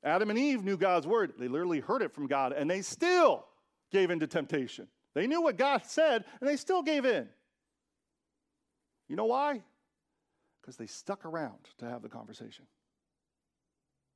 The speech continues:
They stuck around. They, they entertained temptation.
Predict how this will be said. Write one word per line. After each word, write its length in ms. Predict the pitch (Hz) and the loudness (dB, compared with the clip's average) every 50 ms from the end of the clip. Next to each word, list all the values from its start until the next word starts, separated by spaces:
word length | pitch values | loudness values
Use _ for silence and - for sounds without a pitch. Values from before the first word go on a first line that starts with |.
| _ _ - | _ _ -12
They 80 | - 196 | -10 -8
stuck 200 | - - 254 254 | -6 -4 -4 -2
around. 440 | 254 269 277 269 254 214 143 113 - _ _ _ _ _ _ _ _ _ _ _ _ _ _ _ _ _ _ _ _ _ _ _ _ _ _ _ _ _ _ _ _ _ _ _ _ _ _ _ _ _ - | -2 -2 0 0 -2 -2 -4 -6 -10 _ _ _ _ _ _ _ _ _ _ _ _ _ _ _ _ _ _ _ _ _ _ _ _ _ _ _ _ _ _ _ _ _ _ _ _ _ _ _ _ _ -4
They, 200 | 156 175 202 190 | -2 -2 -2 0
they 200 | 165 180 208 208 | 0 -2 0 0
entertained 840 | 214 226 240 240 - - - - 262 262 240 214 190 185 196 202 190 - _ _ _ _ | 0 -2 -2 -4 -6 -6 -4 -2 0 0 0 0 -2 -2 -4 -6 -10 -14 _ _ _ _
temptation. 720 | - - 220 214 202 - 226 233 185 - - 226 156 110 | -6 -6 -6 -6 -4 -4 -4 -4 -4 -4 -4 -4 -4 -6